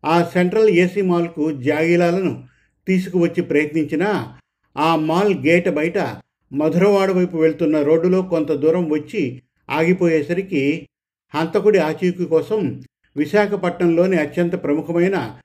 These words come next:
మధురవాడ, ఆనందపురం, తగరపు వలస పరిసరాల్లో గాలింపు చేపట్టారు.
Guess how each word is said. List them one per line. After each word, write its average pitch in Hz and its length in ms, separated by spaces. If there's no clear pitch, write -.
మధురవాడ, 165 560
ఆనందపురం, 160 840
తగరపు 170 380
వలస 156 520
పరిసరాల్లో 156 540
గాలింపు 165 460
చేపట్టారు. 120 640